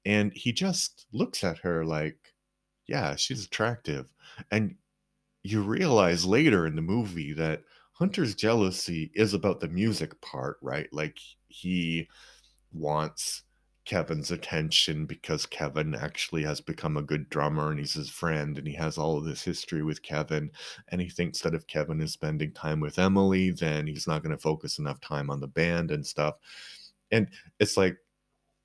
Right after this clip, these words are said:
but also, it's a little bit of, of jealousy that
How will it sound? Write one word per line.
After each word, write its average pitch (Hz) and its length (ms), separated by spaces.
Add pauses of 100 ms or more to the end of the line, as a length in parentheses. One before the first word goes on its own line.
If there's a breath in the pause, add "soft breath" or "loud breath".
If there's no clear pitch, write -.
(120)
but 156 220
also, 110 500
it's - 120
a 95 40
little 120 240
bit 95 280
of, 78 280 (680)
of - 260
jealousy 101 840 (260)
that 82 400